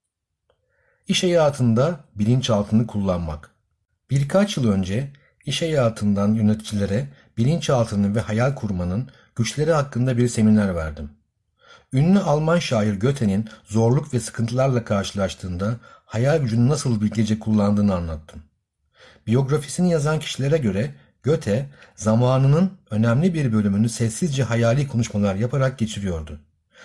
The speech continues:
Arkadaşlarından birinin karşısında oturduğunu ve kendisine karşılık verdiğini hayal ediyordu. Başka bir deyişle eğer kafasında sorunlar varsa arkadaşı ona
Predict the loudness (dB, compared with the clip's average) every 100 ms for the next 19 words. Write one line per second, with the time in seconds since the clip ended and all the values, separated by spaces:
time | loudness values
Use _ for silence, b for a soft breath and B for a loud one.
0 | B B -2 0 0 -2 0 -2 0 0
1 | 0 0 2 2 0 0 0 0 -2 0
2 | -2 -4 -6 -2 0 -2 -4 B B -4
3 | -2 0 0 0 -2 -2 0 -2 -2 -6
4 | -2 0 0 0 0 0 0 0 -2 -8
5 | -10 -12 -18 _ _ _ B B -2 0
6 | 0 0 0 2 2 0 -2 -6 -6 B
7 | B B 0 2 2 -2 -2 -2 0 0
8 | 0 0 2 2 2 2 0 0 -4 -4
9 | -12 B B -2 -2 0 -2 -4 -2 0
10 | 0 -2